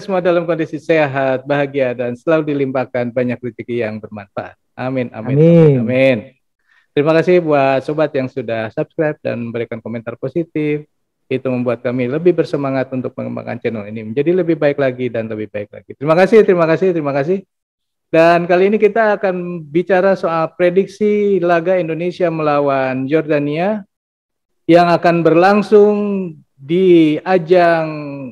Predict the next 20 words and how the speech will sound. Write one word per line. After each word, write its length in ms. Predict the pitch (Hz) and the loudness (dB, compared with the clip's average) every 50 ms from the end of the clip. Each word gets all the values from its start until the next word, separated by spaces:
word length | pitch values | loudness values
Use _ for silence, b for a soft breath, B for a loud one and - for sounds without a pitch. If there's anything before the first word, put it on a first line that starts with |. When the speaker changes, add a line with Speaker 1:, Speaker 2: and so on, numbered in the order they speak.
| - _ _ _ | -16 _ _ _
Speaker 1:
kualifikasi 720 | - 196 208 214 220 202 202 202 196 196 185 175 170 - 180 | 2 4 6 6 6 6 4 2 2 2 0 0 2 0 -2
Piala 400 | 156 170 160 160 156 151 156 151 | 0 2 0 0 0 0 -4 -6
Asia 320 | 143 - - 160 151 147 | -6 -4 -2 -2 -2 0
dua 160 | 139 143 139 | -2 -2 -4
ribu 160 | 135 135 127 131 | -4 -4 -6 -4
dua 160 | 127 131 123 | -4 -4 -4
puluh 220 | 120 123 120 117 - | -4 -6 -12 -12 -10
tiga. 400 | 123 113 107 - 110 104 80 _ _ _ _ _ _ _ _ _ _ _ | -12 -12 -12 -10 -12 -12 -14 _ _ _ _ _ _ _ _ _ _ _
Oke, 420 | - 147 147 147 143 - _ _ _ _ _ _ _ _ _ _ _ - | -4 -2 -2 -2 -4 -8 _ _ _ _ _ _ _ _ _ _ _ 2
Eh, 240 | 190 202 214 220 214 | 4 6 6 6 6
Bro 140 | 196 220 240 | 6 8 8
Ipung, 560 | 247 262 254 269 220 180 156 135 120 - _ _ _ _ - | 8 8 8 6 6 6 4 0 -4 -10 _ _ _ _ -4
eh, 360 | 196 202 214 214 208 214 214 202 | 0 2 2 4 4 4 4 4
Speaker 2:
Ya. 60 | 156 | 4
Speaker 1:
bagaimana 480 | 220 214 226 240 240 247 247 240 226 220 | 4 4 4 2 2 4 4 4 2 2
nih, 320 | 202 185 170 160 151 156 | 2 0 -2 -4 -6 -10
eh, 760 | 156 165 170 170 170 170 165 165 165 160 160 160 160 156 156 156 | -8 -6 -2 0 0 2 2 2 2 2 2 2 2 2 0 0
riwayat, 640 | 156 170 185 190 185 196 185 185 190 196 190 190 185 - _ _ _ - | 2 4 4 4 4 2 2 4 4 2 2 0 -2 -6 _ _ _ -16
eh, 760 | 139 139 139 139 135 135 139 135 135 135 135 131 131 131 127 123 127 _ _ _ _ _ _ _ | -14 -12 -12 -12 -12 -12 -10 -10 -8 -8 -8 -8 -8 -10 -10 -12 -14 _ _ _ _ _ _ _
Jordania 1040 | - 190 190 185 196 196 185 180 185 180 180 170 160 160 156 156 151 151 147 139 | 2 4 4 6 6 4 4 4 4 2 2 4 2 2 2 0 -2 -4 -6 -8